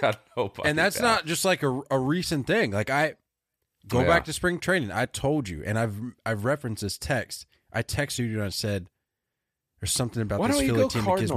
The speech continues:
Speaker 1: Cardinals?
Speaker 2: warm and fuzzies."
Speaker 1: Why don't you go Cardinals?
Speaker 2: That's boring. We've talked about it. They're the Wonder Bread team of baseball,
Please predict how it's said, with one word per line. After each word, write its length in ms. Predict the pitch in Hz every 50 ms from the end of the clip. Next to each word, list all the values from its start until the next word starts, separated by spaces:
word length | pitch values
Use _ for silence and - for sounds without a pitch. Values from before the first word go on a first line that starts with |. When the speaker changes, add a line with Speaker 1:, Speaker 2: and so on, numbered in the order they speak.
| 101 -
Speaker 1:
Cardinals? 180 | 92 87 85
Speaker 2:
warm 160 | 95 101 95 92
and 100 | 87 85
fuzzies." 480 | - 98 90 87 95 73 - - - - _ _ _ _ _ _ _ _ _ _ _ _ _ _
Speaker 1:
Why 120 | - - 208
don't 140 | 247 269 269
you 60 | 254
go 160 | 220 226 214
Cardinals? 640 | - - - 120 101 92 85 78 67 58 57 - -
Speaker 2:
That's 260 | - 165 196 185 -
boring. 760 | 117 104 92 123 127 151 190 202 175 120 92 82 78 76 80 - _ _ _ _ _ _ _ _ _
We've 140 | 165 180 -
talked 320 | - - 208 226 220 -
about 160 | 170 160 131
it. 60 | 117
They're 140 | 123 160 202
the 120 | 208 220 196
Wonder 400 | 147 135 147 180 208 220 240 226
Bread 340 | 175 190 208 208 202 151
team 260 | - - 190 190 185 185
of 100 | 165 139
baseball, 640 | 139 147 135 120 - - - 95 80 71 71 -